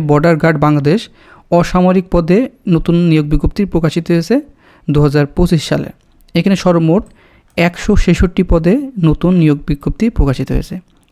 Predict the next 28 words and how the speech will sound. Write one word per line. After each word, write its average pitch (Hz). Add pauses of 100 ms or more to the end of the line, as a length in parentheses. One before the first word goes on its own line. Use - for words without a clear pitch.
(220)
এখানে 175 (100)
সর্বমোট 156 (520)
একশো 170
ছেষট্টি 165
পদে, 165 (320)
অসামরিক 160
পদে 165 (520)
বিশাল 185
নিয়োগ 160
বিজ্ঞপ্তি 156
প্রকাশিত 160
হয়েছে। 160 (500)
আর 143 (180)
এখানে 160 (680)
আপনার 160
শিক্ষাগত 180 (100)
যোগ্যতা 170
সর্বনিম্ন 156 (560)
আপনার 151 (140)
অষ্টম -
শ্রেণী 160 (100)
পাশ 160
করলে 165
আবেদন 143
করতে 143
পারবেন, 160 (440)
এসএসসি 170
পাশ 170